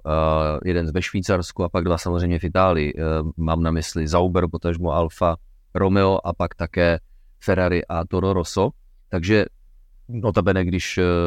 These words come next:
Aston Martin sídlí na Silverstoneu, tak bych čekal, že Aston nasadí také nějaká zlepšení. Na straně druhé, a rád bych se mýlil, obávám se trošku, že, mm,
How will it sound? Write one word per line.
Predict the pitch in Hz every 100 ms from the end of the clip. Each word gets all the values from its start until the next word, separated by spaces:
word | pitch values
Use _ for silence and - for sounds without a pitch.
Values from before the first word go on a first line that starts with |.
| 82 80 - - -
Aston | 92 - 95
Martin | 87 85 87
sídlí | - 98 104
na | 92
Silverstoneu, | 90 92 85 - 95 90 87
tak | 92 87 85
bych | 90 -
čekal, | - 90 87 85
že | 92
Aston | - - 92
nasadí | 87 101 90
také | 85 -
nějaká | 87 82 85 95
zlepšení. | 90 85 - 90 98 - _ _ _ - - - -
Na | 107 110
straně | 117 147 139 143
druhé, | 117 110 101 107
a | - 101 - - - - -
rád | 117 104 110
bych | 120
se | - 117
mýlil, | 110 117 87 78
obávám | 87 113 113 101 98
se | - 104
trošku, | 98 - - 104
že, | 107 104 104 104 -
mm, | 87 95 92 95 92 92